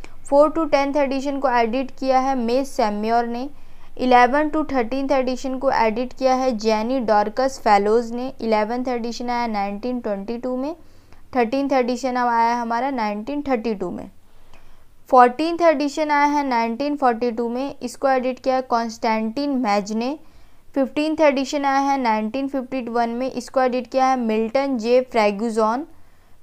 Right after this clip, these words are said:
फिफ्टीन्थ का जो रिवाइज्ड एडिशन आया वो आया है नाइंटीन फिफ्टी टू में। इसको एडिट किया है गॉडफ्रे डीवी।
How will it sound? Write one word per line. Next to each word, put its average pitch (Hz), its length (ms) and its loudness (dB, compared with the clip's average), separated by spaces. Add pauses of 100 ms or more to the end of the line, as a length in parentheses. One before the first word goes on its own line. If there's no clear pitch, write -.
फिफ्टीन्थ 302 480 0
का 311 100 8
जो 294 160 0
रिवाइज्ड 254 500 4
एडिशन 269 420 2
आया 262 180 4
वो 247 200 2
आया 254 120 4
है 247 120 0
नाइंटीन 220 460 -2
फिफ्टी 240 360 -4
टू 247 180 -6
में। 269 260 -4 (100)
इसको 240 260 -2
एडिट 254 300 0
किया 269 160 0
है 247 140 -2
गॉडफ्रे 220 640 2
डीवी। 214 460 -4